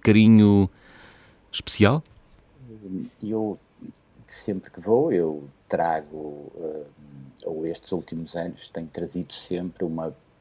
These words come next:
Speaker 2: pequena pedra do ponto mais alto, onde tiver, digamos, se no cume tiver, eh, uma pequena, se tiver pedras, eu trago pedras. Se no ponto mais alto, acima do campo base, eu trago sempre uma pequena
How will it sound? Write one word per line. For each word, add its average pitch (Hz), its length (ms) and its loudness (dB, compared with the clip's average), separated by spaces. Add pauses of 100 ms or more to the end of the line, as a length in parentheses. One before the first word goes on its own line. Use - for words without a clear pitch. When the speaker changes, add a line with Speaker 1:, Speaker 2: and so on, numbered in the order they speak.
(200)
Speaker 2:
pequena 90 300 -8
pedra 85 640 -6 (380)
do 80 360 -8 (320)
ponto - 320 -4
mais 135 300 -12
alto, 113 260 0
onde 71 240 -12
tiver, 71 480 -10
digamos, - 320 -14
se - 80 -8
no 82 140 -8
cume - 320 -8
tiver, 73 340 -8
eh, 76 240 -10 (960)
uma 76 140 -16 (180)
pequena, 69 320 -14 (100)
se - 160 -18
tiver - 200 -12
pedras, 131 480 -4
eu 67 100 -6
trago 65 300 -12 (100)
pedras. 85 320 -8
Se 95 400 -4 (340)
no 87 200 -6
ponto 90 400 -6
mais 87 340 -6
alto, 78 680 -4
acima 73 340 -12
do - 80 -20
campo 82 260 -10
base, 82 400 -6
eu 69 60 -10
trago 65 300 -16
sempre - 480 -16
uma 71 180 -16
pequena - 340 -16